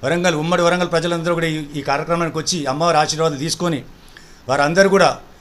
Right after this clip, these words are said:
ఆశీస్సులు తీసుకుని మా యొక్క ఈ పలారం బండి కార్యక్రమం, ఆ, అన్ని విధాలుగా, ఆ, విజయవంతం కావాలని కోరుకోవాలని, మీ యొక్క ఆశీర్వాదం కూడా కావాలని కోరుకుంటున్నాను.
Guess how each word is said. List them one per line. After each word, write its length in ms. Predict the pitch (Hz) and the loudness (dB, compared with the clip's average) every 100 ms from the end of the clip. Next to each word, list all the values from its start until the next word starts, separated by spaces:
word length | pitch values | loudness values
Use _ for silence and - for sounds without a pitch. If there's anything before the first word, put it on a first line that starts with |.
| - | -8
ఆశీస్సులు 400 | 123 147 180 156 | -2 -2 -2 -4
తీసుకుని 260 | 170 165 160 | -6 -6 -2
మా 220 | 151 151 | 0 2
యొక్క 180 | 147 147 | 0 2
ఈ 380 | 147 139 131 120 - - - - - - | 0 0 -4 -10 -12 -20 -20 -20 -12 -2
పలారం 280 | 151 185 175 | 2 2 2
బండి 180 | 175 | 0
కార్యక్రమం, 500 | 165 151 165 165 127 120 - - - - - - - - | 2 2 2 -2 -4 -10 -20 -20 -20 -20 -20 -20 -20 -10
ఆ, 340 | 120 131 123 - | -6 -4 -6 -6
అన్ని 160 | 143 185 | -4 0
విధాలుగా, 360 | 185 185 180 | 2 4 4
ఆ, 580 | 156 147 127 127 123 120 113 139 135 - - | 0 -4 -4 -2 -4 -6 -10 -14 -16 -18 -10
విజయవంతం 480 | 139 175 190 190 170 | -2 2 4 2 4
కావాలని 600 | 160 165 160 165 190 143 - - - - - - | 6 6 6 2 -2 -4 -10 -20 -20 -20 -20 -6
కోరుకోవాలని, 600 | 147 180 190 190 190 190 - | 0 2 6 6 6 2 -6
మీ 100 | 135 | -4
యొక్క 160 | 156 151 | -2 2
ఆశీర్వాదం 480 | 143 160 175 185 180 | 2 4 4 4 4
కూడా 120 | 175 | 2
కావాలని 380 | 170 151 156 170 | 4 4 4 2
కోరుకుంటున్నాను. 580 | 156 143 123 101 92 | 0 -2 -8 -10 -14